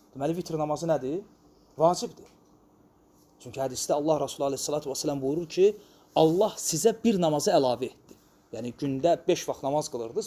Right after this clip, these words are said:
birini əlavə etdi. Ona görə Hənəfi məzhəbində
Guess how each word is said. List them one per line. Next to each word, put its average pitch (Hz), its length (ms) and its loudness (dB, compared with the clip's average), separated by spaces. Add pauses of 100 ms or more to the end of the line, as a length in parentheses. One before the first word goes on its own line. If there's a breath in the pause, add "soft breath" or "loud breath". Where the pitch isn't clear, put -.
birini 220 240 2
əlavə 135 320 4
etdi. - 240 -10 (1300 loud breath)
Ona 143 100 -2
görə 160 160 4
Hənəfi 165 320 0
məzhəbində 143 560 0